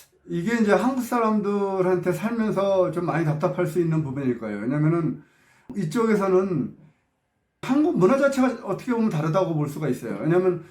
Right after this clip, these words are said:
한국에서는 워낙 교육열이 강하-, 강하잖아요. 그래서 애들 막 그냥 그 뭐 속된 말로 막,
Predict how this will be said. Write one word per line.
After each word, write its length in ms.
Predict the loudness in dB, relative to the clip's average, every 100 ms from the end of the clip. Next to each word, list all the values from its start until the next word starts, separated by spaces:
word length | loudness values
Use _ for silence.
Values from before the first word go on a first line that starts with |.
| _
한국에서는 540 | -6 -2 0 0 0 2
워낙 320 | 2 0 -2
교육열이 460 | 4 6 8 6 0
강하-, 360 | -4 -6 -8
강하잖아요. 640 | -10 -4 -2 -2 -4 -6 -12 -18 _ _
그래서 200 | 2 4
애들 160 | 4 2
막 160 | 0
그냥 400 | 0 -2 -2 -4 -8 _ _ -10
그 80 | -4
뭐 120 | -2
속된 280 | -2 0 2
말로 260 | 2 2
막, 240 | 2 0